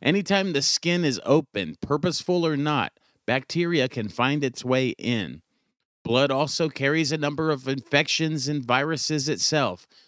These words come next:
Swapping blood increases your risk for contracting any illness your partner has and vice versa. So be certain that you can trust your partner.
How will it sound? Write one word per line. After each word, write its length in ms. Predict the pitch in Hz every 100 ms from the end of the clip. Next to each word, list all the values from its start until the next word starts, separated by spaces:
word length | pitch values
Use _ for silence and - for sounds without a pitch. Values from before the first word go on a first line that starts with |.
| _
Swapping 640 | - - 139 165 - 156 135
blood 320 | 113 110 107
increases 640 | 101 92 151 156 151 123
your 160 | 139 139
risk 380 | 127 143 - -
for 160 | 113
contracting 880 | - 147 175 170 127 117 - 110 104 - - -
any 320 | 143 180 196
illness 640 | 110 175 220 170 120 127 -
your 140 | 127
partner 500 | 127 139 139 120 143
has 460 | 127 147 123 95 101
and 320 | 127 143 123 -
vice 340 | 113 143 -
versa. 560 | - 143 170 - - - _ _ _ _ _ _ _ _ _ _ _ _ _ _ _
So 400 | - 113 98 98 - _ _ _ - 98
be 260 | 135 160 170
certain 720 | - 196 170 110 98 95 92 _ _
that 140 | - 76
you 140 | 127
can 220 | 135 156
trust 500 | 147 - 147 170 -
your 120 | 113 117
partner. 520 | - 160 - 87